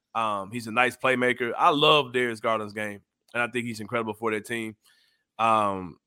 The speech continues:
him and Mitchell, like I said, I do have question marks about them in the playoffs when they go against teams like Boston, who have those two big wings. Um, like I said, that team is incredible. Mobley, Allen, those guys are great.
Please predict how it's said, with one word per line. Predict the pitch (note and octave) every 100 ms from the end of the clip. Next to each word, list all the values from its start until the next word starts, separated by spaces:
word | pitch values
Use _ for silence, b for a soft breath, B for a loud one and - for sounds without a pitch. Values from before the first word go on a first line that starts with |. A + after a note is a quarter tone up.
| _ _ _ _ _ _
him | C3+ D#3 D#3
and | C#3
Mitchell, | D#3 D3+ C3+
like | C3
I | C3+
said, | C3 C3+
I |
do | B2+ C#3
have | C3 B2+
question | D3 C3+ B2+
marks | B2+ B2
about | B2 A#2+ A#2
them | B2 A#2 _ _ _
in | D#3 E3+
the | -
playoffs | C#3+ C#3 B2+ B2
when | D#3
they | E3
go | C#3 C#3+
against | C#3 C3 -
teams | C#3+ C3 B2
like | B2 A#2
Boston, | A#2+ A#2 B2 A#2
who |
have | A#2+ A2+
those | A2 -
two | A#2+
big | B2 A2+
wings. | A#2+ A#2 A2 - _ _ _ _ -
Um, | A2 G#2+ G2+ G2
like | A#2 A#2
I | A2+
said, | A#2+ A2+ G#2 F#2+
that | B2+ B2
team | B2+ A#2
is | G#2+ G2
incredible. | F#2+ A2+ G#2+ G2
Mobley, | G2+ A#2 A2+ A2 E2
Allen, | A2+ G#2+ G#2 G2+ _ _ _ _ -
those | G#2+ G#2
guys | G#2 G2
are | F#2
great. | G#2 G2